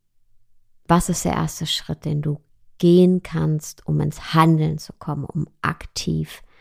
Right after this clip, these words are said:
mitzugestalten? Und diese fünf Praktiken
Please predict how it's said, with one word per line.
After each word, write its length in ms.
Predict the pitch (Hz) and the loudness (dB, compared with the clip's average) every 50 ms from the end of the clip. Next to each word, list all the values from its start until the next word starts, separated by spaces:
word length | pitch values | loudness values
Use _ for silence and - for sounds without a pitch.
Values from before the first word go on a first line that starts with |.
| _ _ _ _ _ _ _ _ _ | _ _ _ _ _ _ _ _ _
mitzugestalten? 1080 | - 160 170 170 - - - - 113 - - - - - 117 - - _ - - - - _ _ _ _ _ _ _ _ _ - - - - - - _ - - _ _ _ _ _ - _ _ - - - - - _ - - - - _ - - - - - - - - - - | 6 8 8 8 6 2 -4 -10 -10 -10 -12 -12 -10 -10 -12 -12 -14 _ -16 -16 -16 -16 _ _ _ _ _ _ _ _ _ -20 -20 -20 -20 -20 -20 _ -20 -20 _ _ _ _ _ -20 _ _ -20 -20 -20 -20 -20 _ -20 -20 -20 -20 _ -20 -20 -20 -20 -20 -18 -18 -16 -8 -2
Und 220 | - 180 180 - - | 0 0 0 2 2
diese 1400 | 180 185 190 190 175 170 170 170 170 165 165 160 156 156 151 151 147 143 139 139 139 139 139 - - - 143 | 4 4 4 4 2 2 4 4 6 6 6 6 6 4 4 4 2 2 0 0 -2 -4 -6 -8 -10 -12 -14
fünf 1160 | - - - - - - 156 151 151 151 147 147 147 143 143 139 135 - - - - - - - _ _ _ _ _ _ - - - - _ _ _ - _ _ _ _ _ _ _ _ _ _ - - - - - - - - - - - - - - | -14 -16 -18 -10 -4 -2 0 2 2 2 2 2 2 0 -2 -2 -6 -8 -12 -20 -20 -20 -20 -20 _ _ _ _ _ _ -20 -20 -20 -20 _ _ _ -20 _ _ _ _ _ _ _ _ _ _ -20 -20 -20 -20 -20 -20 -20 -20 -20 -20 -20 -8 -4 -2
Praktiken 840 | - - 180 175 - - - 170 151 - 143 143 143 139 131 | 0 2 2 0 0 -2 -6 -6 -4 -2 0 0 0 -2 -4